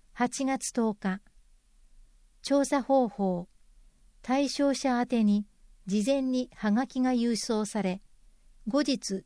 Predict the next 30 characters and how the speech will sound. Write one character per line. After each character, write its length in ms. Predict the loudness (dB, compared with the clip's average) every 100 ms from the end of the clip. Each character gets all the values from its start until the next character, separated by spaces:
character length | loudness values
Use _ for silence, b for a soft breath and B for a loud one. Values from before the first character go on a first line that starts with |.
| -6
調 260 | 0 0
査 200 | 0 0
員、 300 | 2 2 0 -8 _ -20 _ _ _ _ -20 _ -4
調 260 | 0 2
査 200 | 0 -2
員 260 | -2 -2 -4
証 300 | 0 0 2
を 80 | 0
携 240 | 0 0 0
帯 180 | -2 -2
し 80 |
て 120 | -2 0
い 120 | 2
ま 160 | 0
す 220 | -4 -10 -20 -20 _ -18 -4
が、 240 | -2 -2 -6 _ _ -8 -6
自 140 | -2
宅 260 | -2 0 0
に 100 | 0
訪 280 | 0 0 0
問 240 | 0 -2
し、 340 | -4 -4 -4 -8 -20 -6
調 220 | 0 0
査 160 | 0 -4
票 360 | 0 0 2 2
を 40 |
渡 260 | 0 -2 -4
し 160 | -2
ま 140 | -2 -2
す。 200 | -10